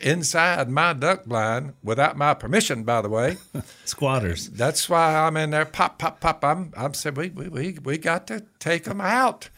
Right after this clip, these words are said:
Speaker 1: 'cause
Speaker 2: <laughs> Not up in my house.
Speaker 1: So I got it all out of there. We cleaned it all up. I put a new floor on it. And, uh, but it was about a, uh,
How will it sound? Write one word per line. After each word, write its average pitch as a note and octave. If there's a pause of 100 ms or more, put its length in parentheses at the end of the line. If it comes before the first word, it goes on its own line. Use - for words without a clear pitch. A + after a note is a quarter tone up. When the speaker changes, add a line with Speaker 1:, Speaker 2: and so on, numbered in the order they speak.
(360)
Speaker 1:
'cause D3+
Speaker 2:
<laughs> -
Not F2
up C#3+
in C#3+
my D3
house. G2+
Speaker 1:
So D#3
I E3
got D#3+
it C#3+
all G#3+
out G3+
of D#3+
there. D#3
We D#3+
cleaned D#3+
it D3+
all D#3+
up. C#3+
I C3+
put C#3
a C#3
new D3+
floor C#3+
on A#2
it. C3 (600)
And, A#2
uh, A#2 (320)
but A2+
it D3+
was E3
about D3+
a, -
uh, D3